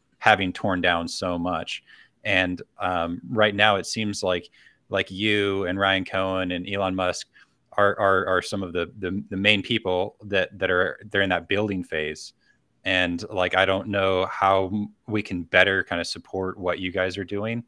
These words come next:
because I like where it's headed and I know it's, like, a big obstacle.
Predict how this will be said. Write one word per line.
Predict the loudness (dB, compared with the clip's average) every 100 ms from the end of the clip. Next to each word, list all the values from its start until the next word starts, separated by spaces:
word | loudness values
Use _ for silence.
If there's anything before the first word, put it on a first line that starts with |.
| _ _ _ _ -6
because | -4 -2 -2 -2 -2
I | 0
like | 2 2
where | 2
it's | 0
headed | 0 0
and | 0
I | -2
know | 0 0
it's, | -2 -4
like, | -4 -4
a | -6
big | -6 -6 -2
obstacle. | 0 0 -4 -14 -14 -16